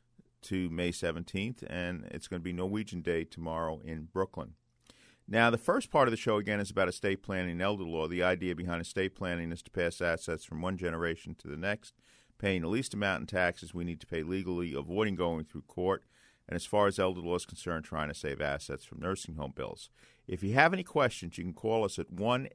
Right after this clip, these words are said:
eight six six, nine seven zero, nine six two two. One eight six six, nine seven zero,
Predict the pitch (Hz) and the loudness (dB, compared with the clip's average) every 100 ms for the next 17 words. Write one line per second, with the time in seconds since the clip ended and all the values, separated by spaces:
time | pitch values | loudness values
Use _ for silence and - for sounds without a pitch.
0 | - 110 117 - 127 - - 82 - - | 0 0 0 -4 -4 -4 -2 -2 -4 -16
1 | - _ _ - 87 98 127 - 131 135 | -20 _ _ -2 4 6 4 0 0 -2
2 | 120 104 95 95 90 - 87 87 98 113 | 0 2 4 2 2 -4 -2 2 4 2
3 | - 107 101 - - 95 - 92 78 - | 0 -2 -2 -8 -10 -10 -4 -2 -2 -6
4 | _ _ _ - 90 110 143 - 110 117 | _ _ _ -6 2 4 4 2 0 0
5 | - 120 - - 104 - - - 92 95 | -2 -6 -6 -2 -2 -2 -12 -8 0 2
6 | 110 - 113 104 98 95 90 87 | 2 0 0 0 -2 0 2 0